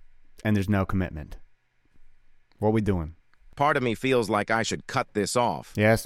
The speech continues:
Speaker 2: Try to get over him and move on.
Speaker 1: Mm-hmm.
Speaker 2: But then the other half of me feels like he really is the one, and if I do that, then I will lose him and my chance at being with him forever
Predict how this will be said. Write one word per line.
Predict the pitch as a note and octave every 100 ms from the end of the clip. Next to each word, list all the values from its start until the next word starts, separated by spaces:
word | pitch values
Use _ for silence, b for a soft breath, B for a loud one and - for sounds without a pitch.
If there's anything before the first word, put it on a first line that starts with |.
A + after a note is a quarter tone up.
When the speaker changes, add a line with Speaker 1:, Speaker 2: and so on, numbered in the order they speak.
| -
Speaker 2:
Try | C3 B2
to | G#2+
get | A2+
over | A#2+ D3 G#2
him | E2+ C#2 A1 - - _ _
and | F#2+ G2
move | A2+ G#2
on. | A2+ A2 B1+ - - - - -
Speaker 1:
Mm-hmm. | F2+ F2 E2 - - -
Speaker 2:
But | A#2 G2+
then | E3+ D3
the | A#2+
other | C#3+ C#3 G#2+
half | B2+ B2 A#2
of | G2+
me | A#2 A#2+
feels | - C3 A#2+
like | A2+ A2 -
he | A2+
really | F#2+ G#2+ C#3+ C3+ B2 A2+
is | A2+
the | F2 F#2+
one, | G2+ C#3+ G#2+ A2
and | - G#2
if | G2+ A2
I | G2+
do | E2 G#2 A2
that, | B2 D#3 F#2+ - - b b b b
then | - G#2+
I | G#2+ A2
will | G2+ G2
lose | A2 C#3+ C3
him | G#2+ A#2+ A2+ B2+ C3+ - _ _ -
and | F#2+
my | G2+ F#2+
chance | - C#3 B2 A#2
at | F2
being | C3 C#3 B2+ A#2
with | A#2
him | A2+ A#2+ A2
forever | G#2 G2 D3 C#3+ F2 B1